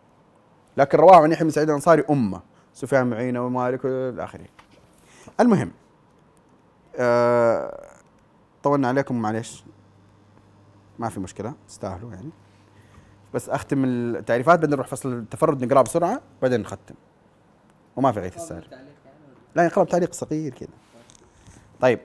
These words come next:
Speaker 1: ومثله تعريف لفظ المنكر لم يحصروه بالذي في الفكر، كم أنكروا تفردا لا يحتمل من ثقة أو وسط أو من أقل، وجملة الإشكال في التحديد وحصر معنى اللفظ بالحدود،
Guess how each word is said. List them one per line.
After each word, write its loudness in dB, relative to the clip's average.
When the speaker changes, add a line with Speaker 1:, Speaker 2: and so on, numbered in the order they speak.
Speaker 1:
ومثله 4
تعريف 2
لفظ 0
المنكر 0
لم 2
يحصروه 0
بالذي 0
في -6
الفكر، -2
كم -4
أنكروا -2
تفردا -4
لا 2
يحتمل -4
من -4
ثقة -6
أو -4
وسط -4
أو -4
من 0
أقل، 0
وجملة 4
الإشكال 2
في -12
التحديد -4
وحصر 2
معنى 2
اللفظ 0
بالحدود، 0